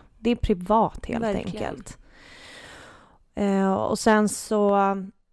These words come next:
Speaker 1: hade jag m-, många liksom gråtbryt på fredagen inför. Och, ehm, lördagen, årsdagen var... Jag tyckte liksom att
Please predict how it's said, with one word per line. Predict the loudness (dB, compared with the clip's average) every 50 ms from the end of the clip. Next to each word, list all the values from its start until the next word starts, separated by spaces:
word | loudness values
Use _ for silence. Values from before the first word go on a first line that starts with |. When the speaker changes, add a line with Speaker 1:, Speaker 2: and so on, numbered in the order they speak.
| _ _ _ _ _ _ _ _ _ _ _
Speaker 1:
hade | -14 -10 -8 -8 -6 -4
jag | -4 -4 -4 -4
m-, | -6 -8 -10 -10 -10 -8
många | -6 -4 -4 -4 -4 -6 -6 -6 -6
liksom | -8 -8 -10 -10 -12 -12 -10 -6
gråtbryt | -4 -4 -4 -4 -4 -6 -8 -12 -16 -10 -8 -6 -6 -6 -6 -10 _ -20 -18
på | -14 -10 -8 -8 -8 -8 -10 -12
fredagen | -12 -10 -8 -8 -8 -8 -10 -10 -10 -10 -12 -10 -10 -12 -14 -14 _ _ _ _ _ _
inför. | -12 -10 -10 -10 -10 -10 -10 -8 -6 -6 -6 -8 -6
Och, | -6 -4 -2 -2 -2 -2 -4 -6 -8 -10 _ _ _ _ _ _ _ _ _ _ _ _ _ _ _ _ _ _ _ -14
ehm, | -12 -10 -8 -8 -8 -8 -8 -8 -8 -10 -10 -12 -14 _ _ _ _ _ _ _ _ _ _ _ _ _ _ -8
lördagen, | -4 0 2 2 2 2 2 -2 -4 -4 -4 -4 -6 -6 -8 _ _ _ _ _ _ _ _ _ -2
årsdagen | 2 2 2 2 0 -2 0 4 4 4 4 2 0 -2 -2 0
var... | 0 2 2 2 0 -2 -8 -16 -20 -20 -20 -20 -20 -20 -18 -10
Jag | -8 -8 -4
tyckte | -4 -4 -4 -4 -4 -2
liksom | -2 -2 -2 -2 -4 -2 -2
att | -2 -4 _ _ -20 -20 -20